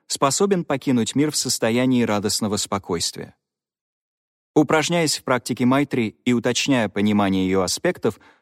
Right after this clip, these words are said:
в том числе благодаря развёрнутым руководствам, мы сможем постепенно сами узнать,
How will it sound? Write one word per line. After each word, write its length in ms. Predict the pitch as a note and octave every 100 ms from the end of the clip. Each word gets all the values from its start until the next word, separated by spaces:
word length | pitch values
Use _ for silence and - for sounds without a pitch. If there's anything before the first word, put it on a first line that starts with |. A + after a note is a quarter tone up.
| _
в 60 |
том 160 | - A#2
числе 380 | - A2 C#3 C3
благодаря 440 | A2+ G#2 G#2 G#2+
развёрнутым 680 | G#2+ G#2 A#2 A2+ F#2+ F#2 F2+
руководствам, 680 | F#2+ A2+ A2+ C#3+ - A#2+ G2+ _ _ _ -
мы 100 | D3
сможем 400 | - G3 F#3+ D#3+
постепенно 580 | D3+ - - D#3 D3 C3+
сами 420 | - C#3+ B2+ G#2
узнать, 520 | - G#2+ A#2 C#3+ -